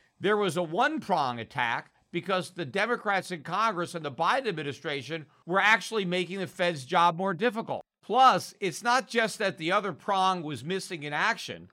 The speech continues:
It was actually sticking it to the Fed by providing stimulant fiscal policy that counteracted its contractionary monetary policy. So in other words, the Fed is stepping on the brakes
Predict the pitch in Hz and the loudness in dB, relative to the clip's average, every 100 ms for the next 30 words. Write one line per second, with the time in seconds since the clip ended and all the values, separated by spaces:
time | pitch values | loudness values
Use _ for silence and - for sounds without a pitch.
0 | _ 202 214 208 165 - 214 247 - 185 | _ -6 -4 -4 -4 2 4 4 0 -6
1 | 185 - - - 294 285 233 180 170 170 | -4 -6 -10 -8 -8 -6 -4 -4 -4 -8
2 | 147 - 143 120 139 151 _ _ - 202 | -8 -6 -4 -4 -6 -10 _ _ 2 2
3 | - 175 190 233 208 151 - 269 285 254 | 2 0 2 4 2 -6 -8 -6 0 0
4 | 196 151 247 247 - 196 143 170 156 143 | 0 -4 -2 -2 -2 -6 -2 -2 -2 -6
5 | 165 165 - _ _ _ 180 180 - 208 | -8 -10 -12 _ _ _ -4 -4 0 2
6 | 214 202 190 240 254 - 170 160 151 _ | 2 2 2 4 2 0 -4 -4 -10 _
7 | _ _ 190 - - 190 151 208 226 233 | _ _ -4 -4 -8 -10 -4 0 0 -2
8 | 220 190 190 202 240 254 220 202 151 123 | -2 0 0 0 2 0 0 -2 -2 -2
9 | 143 127 110 - - - _ - 190 185 | -2 0 -2 -8 -16 -18 _ -10 -6 -2
10 | 208 262 247 185 180 147 - _ 165 - | -2 -2 0 0 0 -4 -16 _ -8 0
11 | 247 269 247 - - 208 196 190 170 _ | 2 4 2 -2 -2 0 0 -4 -6 _
12 | 180 180 160 127 139 247 247 165 147 - | 4 4 2 -4 0 4 4 2 -6 -16